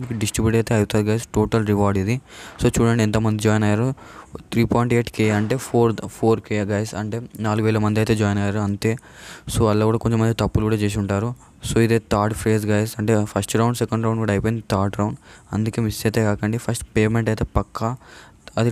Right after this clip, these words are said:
టూ రౌండ్స్ ఇచ్చిందంటే అందుకే థర్డ్ రౌండ్ అయితే ఇచ్చింది కదా guys, అందుకే పేమెంట్ అయితే పక్కా ఉంటుంది. So ఇప్పుడైతే జాయిన్ అయితే అయిపోదాం. So ఏం లేదు guys, ఫస్ట్ మీకు ఇంకోటి చెప్పాలి. So తర్వాత ఇంకో వా-, అదొక ఆఫర్ లింక్, Twitter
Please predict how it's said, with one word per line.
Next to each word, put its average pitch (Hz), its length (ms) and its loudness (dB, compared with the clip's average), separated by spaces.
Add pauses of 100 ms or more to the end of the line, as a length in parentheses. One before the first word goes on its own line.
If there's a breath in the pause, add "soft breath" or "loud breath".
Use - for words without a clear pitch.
టూ 117 60 2 (100)
రౌండ్స్ 123 260 2
ఇచ్చిందంటే 120 360 -2
అందుకే 110 300 2
థర్డ్ 110 180 2
రౌండ్ 110 180 2
అయితే 107 200 0
ఇచ్చింది 107 220 -4
కదా 104 140 0
guys, 101 220 -2
అందుకే 104 280 0
పేమెంట్ 104 280 2
అయితే 107 120 0 (120)
పక్కా 101 280 -2
ఉంటుంది. 104 280 -2 (880 loud breath)
So - 160 -2
ఇప్పుడైతే 120 300 2 (180)
జాయిన్ 107 220 4
అయితే 113 140 -2
అయిపోదాం. 107 340 2 (880)
So - 80 2 (120)
ఏం 107 140 2
లేదు 110 160 4
guys, 117 220 0
ఫస్ట్ - 240 0
మీకు 113 160 -4
ఇంకోటి 117 340 0
చెప్పాలి. 107 300 0 (360 loud breath)
So - 140 -6
తర్వాత 120 240 2
ఇంకో 117 240 4
వా-, 107 100 2 (340)
అదొక 117 200 4 (220)
ఆఫర్ 113 240 -2
లింక్, 117 200 0
Twitter 113 200 4